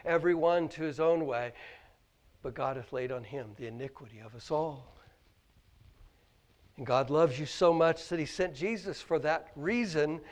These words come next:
And God invites you to trust Jesus Christ today and become a part of the body of Christ and him, and him in you.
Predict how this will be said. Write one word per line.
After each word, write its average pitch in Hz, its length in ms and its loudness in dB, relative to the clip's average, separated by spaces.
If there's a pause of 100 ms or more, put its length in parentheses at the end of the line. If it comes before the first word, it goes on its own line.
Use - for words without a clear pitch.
(460)
And 147 160 0
God 190 240 12
invites 185 540 8
you 202 440 2
to - 200 -12
trust - 800 6 (720)
Jesus 202 500 0
Christ 196 560 8
today 170 680 2 (200)
and 156 160 0
become 190 420 4
a 190 60 4
part 190 360 6
of 170 80 0
the 175 80 0
body 185 420 6
of 180 160 -4
Christ 151 800 2 (640)
and 156 180 8
him, 139 460 2 (440)
and 120 200 -10 (120)
him 175 320 -2 (100)
in 135 180 -8
you. 123 380 -12